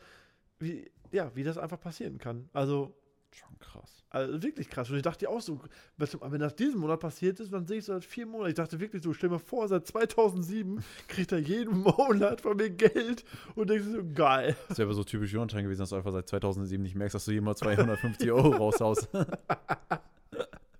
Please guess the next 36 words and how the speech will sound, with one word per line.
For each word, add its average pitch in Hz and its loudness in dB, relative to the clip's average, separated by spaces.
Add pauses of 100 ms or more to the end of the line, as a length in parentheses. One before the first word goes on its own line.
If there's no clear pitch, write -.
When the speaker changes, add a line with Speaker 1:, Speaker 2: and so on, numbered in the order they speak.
(340)
Speaker 1:
Allein 156 4
diese 170 4
tausend 196 8
Euro. 160 6 (240)
Sagte 175 4
Philly 196 4
auch, 180 8 (220)
du 170 6
musst 320 8
ja 269 6
Kohle 254 4
haben, 240 2 (200)
dass 180 2
du 220 2
nicht 233 0
mal 269 6
merkst, 233 0
dass 214 0
dir 208 2
auf 190 -2
deinem 196 4
privaten 208 -2
Konto 233 4
tausend 220 6
Euro 185 6
fehlen. 139 0
Speaker 2:
Und 113 0
Jonathan 110 2
so, 104 -2
ja 95 0
klar. 139 -6 (160)
<laughs> 165 2 (1400)
Willst - -8
du 90 -6
das 101 -2
merken? 131 -4